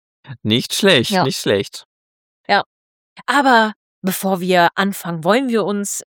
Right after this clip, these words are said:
Speaker 2: ein bisschen unserem Community widmen.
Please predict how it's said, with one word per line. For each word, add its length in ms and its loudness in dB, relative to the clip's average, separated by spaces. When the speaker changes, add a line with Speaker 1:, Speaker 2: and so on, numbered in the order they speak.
Speaker 2:
ein 160 -2
bisschen 420 -2
unserem 320 -4
Community 1500 0
widmen. 960 -6